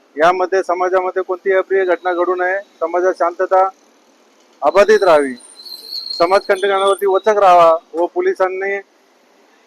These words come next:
अ, हौसला बुलंद राहावा, कोणत्या गो-, घटनेला कसं फेस करायचं आणि कमीत कमी, अ,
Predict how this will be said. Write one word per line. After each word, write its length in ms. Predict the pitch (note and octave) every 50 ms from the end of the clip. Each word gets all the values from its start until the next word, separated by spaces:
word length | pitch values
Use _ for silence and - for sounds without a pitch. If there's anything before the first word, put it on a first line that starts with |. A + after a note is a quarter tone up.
| _ -
अ, 80 | D#3 D#3+ E3 D#3+ D#3 D#3 D3+ D3+
हौसला 540 | D3 C#3 B2+ C3 C#3 D#3 - - G3 G3 F#3+
बुलंद 340 | F3+ F3 F#3 G3 G3 F#3+
राहावा, 320 | F#3+ F3+ E3+ F3+ F#3 F#3+ G3
कोणत्या 420 | F#3+ - F3 F3 F3 F#3+ F#3 F#3+
गो-, 460 | F3+ F3 E3 E3+ E3+ D#3+ D#3 D3+ D3+ D3+ - - - _ _ _ _ _ _ _ - _ -
घटनेला 500 | D3+ E3 - - G#3+ A3 G#3 F#3 D#3+ C#3 - _ _ _ _ _ _ _ _ _
कसं 200 | E3+ E3 - A3
फेस 280 | A3 - F#3+ G3+ F#3+ -
करायचं 440 | - F#3+ F3+ F3+ E3+ D3 D#3 C#3+ C#3 - - _ _ _ _ _ _ _ _ - - - _ - -
आणि 220 | C#3 D3+ E3+ F#3
कमीत 280 | F3 - F#3 F3+ G3 G3+ -
कमी, 280 | G#3+ G3+ G3+ G#3 G#3 G#3 G#3+ G#3+ G#3 - _ _ _ _ _ _ _ _ _ _ _ _ -
अ, 80 | D#3+